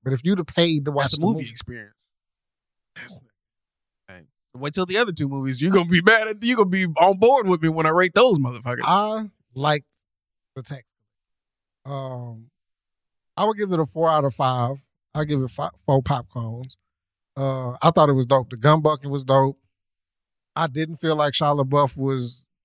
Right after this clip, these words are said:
Speaker 1: doing brown face or whatever. I like the introduction to these new Hispanic, uh, actors and actresses.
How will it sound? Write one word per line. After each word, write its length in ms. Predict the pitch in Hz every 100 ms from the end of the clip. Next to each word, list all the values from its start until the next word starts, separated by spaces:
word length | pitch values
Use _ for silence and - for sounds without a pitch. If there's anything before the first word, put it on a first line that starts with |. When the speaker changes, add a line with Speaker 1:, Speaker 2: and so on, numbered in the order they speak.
| _ -
Speaker 1:
doing 440 | 147 143 139 120
brown 380 | 120 131 135 135
face 360 | 139 135 131 143
or 60 |
whatever. 480 | 131 131 131 123 123 - _ _ _ -
I 80 | 139
like 280 | 135 151 180
the 120 | 160
introduction 840 | 156 160 147 147 - 151 147 147 -
to 400 | - 147 139 135
these 300 | 123 135 123
new 560 | 131 143 147 143 139 143 _ _ _ _ _ _ -
Hispanic, 560 | 147 - 143 139 139 - _ _ -
uh, 540 | 135 131 127 127 120 -
actors 500 | 147 135 - 143 131
and 120 | 127 139
actresses. 600 | 139 - 127 139 139